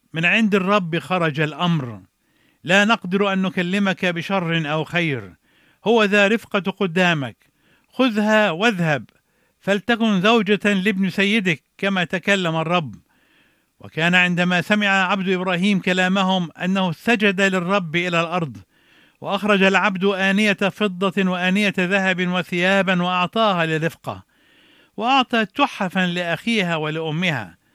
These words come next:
فأكل وشرب هو والرجال الذين معه وباتوا. ثم قاموا صباحا فقال: "اصرفوني إلى سيدي." فقال أخوها وأمها: "لتمكث الفتاة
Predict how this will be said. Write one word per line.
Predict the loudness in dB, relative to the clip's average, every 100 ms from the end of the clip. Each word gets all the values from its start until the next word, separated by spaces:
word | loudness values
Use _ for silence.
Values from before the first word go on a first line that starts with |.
| _ _ _ _
فأكل | -4 -4 0 0 0
وشرب | 0 -2 0 2 2
هو | 0 0 0 0
والرجال | 0 -2 -2 0 0
الذين | 0 -2 0 0 0
معه | 0 0 -2 -2 -4 -6
وباتوا. | -6 0 2 2 0 -4 -4 -10 _ _ _ _ _
ثم | -6 -2
قاموا | -2 0 0 2 0
صباحا | 0 -2 0 0 0 -4
فقال: | -4 -6 -4 -2 0 -2 -4 -12 _ _ _ _ -10
"اصرفوني | -8 -6 -4 0 2 4 2 2
إلى | 0 0
سيدي." | 0 -2 0 -2 -2 -4 -8 _ _ _ _ _
فقال | -10 -6 0 2 2
أخوها | 0 -2 -2 0 0 0
وأمها: | 0 0 0 0 0 0 -2 -4 _
"لتمكث | -8 -2 0 0 -2 -2
الفتاة | -2 -2 -6 0 0